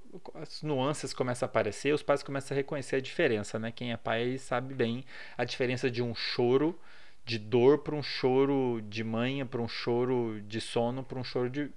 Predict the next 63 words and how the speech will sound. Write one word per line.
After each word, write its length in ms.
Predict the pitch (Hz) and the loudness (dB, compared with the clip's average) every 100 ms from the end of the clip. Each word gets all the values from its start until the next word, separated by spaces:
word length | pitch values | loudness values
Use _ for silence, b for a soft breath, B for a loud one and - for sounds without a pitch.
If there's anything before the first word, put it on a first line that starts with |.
| - | -10
de 120 | 135 | -8
fome. 220 | - 117 | 0 0
Mas 140 | 117 113 | 2 4
leva 180 | 135 | 4
um 60 | 175 | 2
tempo 320 | - 160 170 | 0 0 2
até 180 | 127 123 | 2 2
pra 180 | 120 120 | 2 0
isso 200 | 117 - | 0 -4
começar 520 | 120 120 - 117 B B B B | -8 -4 0 -2 B B B B
a 80 | 120 | -6
se 140 | - | -4
diferenciar. 640 | 123 123 135 127 - 110 113 | -4 2 2 2 0 2 4
Logo 160 | 131 | 2
que 60 | 139 | 2
o 40 | |
neném 220 | 170 160 156 | -4 -2 -2
nasceu, 480 | 175 - 185 214 | -4 0 0 2
é 60 | 302 | 0
um 260 | 311 311 262 | -6 -8 4
barulho 720 | 214 190 170 175 156 135 131 | 6 8 6 6 4 4 0
específico 560 | - 160 - 135 - | -2 -4 -2 -4 -4
que 40 | 151 | -6
o 40 | |
neném 180 | 139 139 | -4 -4
consegue 400 | 147 - 139 - | -4 -2 -4 0
fazer 280 | 180 175 175 | -2 2 2
ali, 160 | 143 | 2
né? 120 | 123 127 b b - - - - - - B B B - | 0 -4 b b -14 -16 -16 -16 -16 -14 B B B 6
Beleza? 380 | 135 190 196 - | 12 12 10 2
Então, 340 | 190 262 285 | 6 6 6
o 60 | 269 | 2
que 120 | 302 | 2
que 80 | - | 4
o 40 | |
bebezinho 380 | 330 226 185 208 | 4 4 4 0
sabe 240 | - 180 | 4 4
na 100 | 170 | 6
hora 80 | 165 | 2
que 100 | 160 | 2
ele 60 | 156 | 0
nasceu, 280 | 139 - 110 | 2 2 2
gente? 240 | 110 - | 0 -2
Muito 240 | 226 269 | -4 -2
pouco. 420 | - 175 165 - 107 - b b b b b b - - - | 2 4 2 -2 -10 -14 b b b b b b -14 -14 6
Tudo 460 | 302 262 143 131 123 | 10 10 10 4 2
o 80 | 151 | -4
que 120 | - | 0
você 260 | 156 156 156 | 0 4 2
sabe 340 | - 139 131 | 6 4 4
fazer 300 | - 131 156 | 2 4 6
hoje, 400 | 123 135 160 107 | 8 8 6 4
tudo 200 | - 208 | 0 0
o 20 | |
que 80 | 202 | 0
você 240 | 175 - 135 | -2 2 2
faz 360 | - 143 147 | 6 6 8
hoje, 200 | 127 131 | 4 4
a 60 | 120 | 2
forma 300 | - 139 151 | 2 0 -2
que 120 | - | 0
você 260 | 139 - 135 | 0 2 0
pensa, 800 | - 135 131 127 - 127 123 | 2 0 0 -4 0 2 2